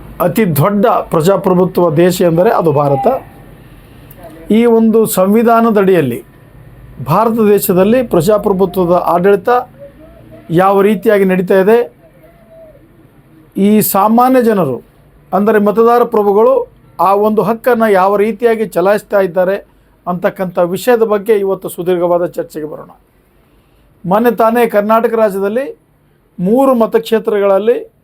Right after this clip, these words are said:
ಉಪಚುನಾವಣೆ ಆಯಿತು. ಚನ್ನಪಟ್ಟಣ, ಸೊಂಡೂರು, ಶಿಗ್ಗಾಂವಿ. ಈ ಮೂರೂ ಮತಕ್ಷೇತ್ರಗಳಲ್ಲಿ ಪ್ರಬಲವಾಗಿ ಸ್ಪರ್ಧೆಗಿಳಿದಿರುವುದು ಬಿ ಜೆ ಪಿ ಮತ್ತು ಕಾಂಗ್ರೆಸ್,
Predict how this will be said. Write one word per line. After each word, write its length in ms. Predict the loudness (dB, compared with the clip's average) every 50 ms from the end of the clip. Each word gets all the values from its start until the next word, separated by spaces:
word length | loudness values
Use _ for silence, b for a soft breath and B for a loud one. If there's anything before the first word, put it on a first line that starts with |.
| _ _ _ _ _ -14
ಉಪಚುನಾವಣೆ 560 | -10 -8 -10 -8 -8 -10 -8 -8 -8 -8 -8 -8 -8
ಆಯಿತು. 260 | -10 -12 -16 _ -20 -20 -20 _ _ _ _ _ _ _ _ _ _ _ _ _ _ _ _ _ _ -2
ಚನ್ನಪಟ್ಟಣ, 520 | -2 -2 -2 -2 -4 -6 -6 -6 -6 -4 -2 -4 -4 -6 -10 _ _ _ _ _ _ _ _ _ _ _ _ _ -20 -10
ಸೊಂಡೂರು, 420 | -6 -4 -4 -2 -2 0 0 0 -2 -2 -2
ಶಿಗ್ಗಾಂವಿ. 380 | -4 -2 0 -2 -2 -4 -8 -16 _ _ _ _ _ _ _ _ _ _ _ _ _ _ _ _ _ _ _
ಈ 100 | -4 0 0 0 2 2
ಮೂರೂ 300 | 2 2 2 2 2 2 2 0
ಮತಕ್ಷೇತ್ರಗಳಲ್ಲಿ 840 | 0 0 -2 -4 -2 -2 -2 -2 -2 -2 -2 -2 -2 -2 -2 -2 -4 -4 -4 -4 -4
ಪ್ರಬಲವಾಗಿ 640 | -4 -2 0 0 0 2 2 2 2 0 -2 -4 -8 -4
ಸ್ಪರ್ಧೆಗಿಳಿದಿರುವುದು 800 | -4 -4 -4 -2 -2 -2 0 -2 -2 -2 -2 -4 -6 -6 -8 -8 -6
ಬಿ 80 | -8 -4 -4
ಜೆ 80 | -6 -6 -6
ಪಿ 100 | -8 -8 -8
ಮತ್ತು 160 | -8 -8 -14 -14 -12
ಕಾಂಗ್ರೆಸ್, 320 | -12 -12 -12 -16 -20